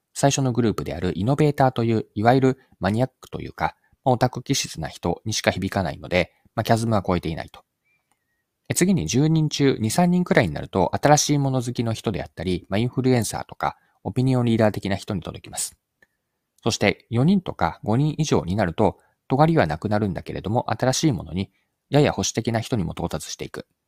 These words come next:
まあ、こういった考え方がイノベーター理論を補助線にすると見えてくるんです。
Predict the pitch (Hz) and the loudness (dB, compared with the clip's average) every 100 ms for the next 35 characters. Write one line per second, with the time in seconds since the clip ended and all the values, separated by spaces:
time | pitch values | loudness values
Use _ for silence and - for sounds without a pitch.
0 | _ _ _ _ _ _ _ _ _ _ | _ _ _ _ _ _ _ _ _ _
1 | - 147 180 - 160 156 - _ _ _ | -2 4 4 4 0 0 -2 _ _ _
2 | - 135 131 123 120 117 87 110 117 113 | -6 -2 0 0 2 2 2 0 2 4
3 | 113 104 76 90 90 - 98 92 87 - | 4 2 -2 -4 -2 0 0 -2 -4 0
4 | 120 82 104 - - - - - | 0 2 0 -4 -8 -12 -8 -8